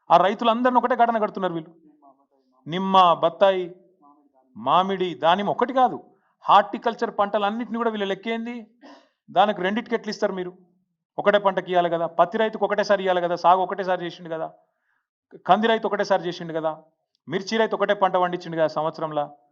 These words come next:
నాలుగోది చెరుకు రైతు ఒకటే పంట పండించిండు కదా, పోడు రైతులు ఒకటే పంట పండించిండ్రు కదా, యాసంగిలో యాభై, అరవై లక్షల ఎకరాలు తగ్గింది కదా,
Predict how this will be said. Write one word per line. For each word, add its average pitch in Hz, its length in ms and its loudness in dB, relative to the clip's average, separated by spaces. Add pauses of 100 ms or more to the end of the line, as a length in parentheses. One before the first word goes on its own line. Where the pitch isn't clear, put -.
(320)
నాలుగోది 175 580 2 (380)
చెరుకు 202 180 0
రైతు 214 200 0
ఒకటే 202 180 0
పంట 190 220 2
పండించిండు 175 440 -2
కదా, 151 280 -4 (680)
పోడు 214 180 6
రైతులు 220 300 0
ఒకటే 196 180 0
పంట 185 220 2
పండించిండ్రు 175 460 -2
కదా, 147 280 0 (360)
యాసంగిలో 214 440 4
యాభై, 196 300 4
అరవై 190 160 0
లక్షల 185 240 -2
ఎకరాలు 175 240 0
తగ్గింది 175 400 -2
కదా, 160 360 0